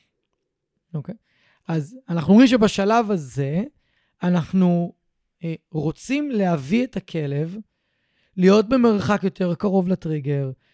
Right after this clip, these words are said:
להתמודד איתו פרק זמן יותר ממושך, אולי, אה, ממש לעשות עם הטריגר איזושהי פעילות, אמרת סקטבורד, שהוא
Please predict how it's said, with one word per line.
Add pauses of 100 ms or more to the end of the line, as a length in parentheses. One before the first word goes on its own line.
(140)
להתמודד
איתו
פרק
זמן
יותר
ממושך, (460)
אולי, (140)
אה,
ממש
לעשות (560)
עם
הטריגר
איזושהי
פעילות,
אמרת
סקטבורד,
שהוא